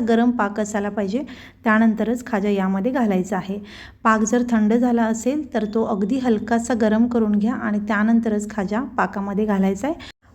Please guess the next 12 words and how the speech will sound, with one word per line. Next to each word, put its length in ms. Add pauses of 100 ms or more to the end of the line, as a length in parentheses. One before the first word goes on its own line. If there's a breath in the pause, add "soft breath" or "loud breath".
(100)
पाक 300
खूप 280
थंड 240
असेल 420
तर 140
खाज्यामध्ये 540
पाक 280
व्यवस्थित 600
शोषला 460
जाणार 360
नाही 260
आणि 180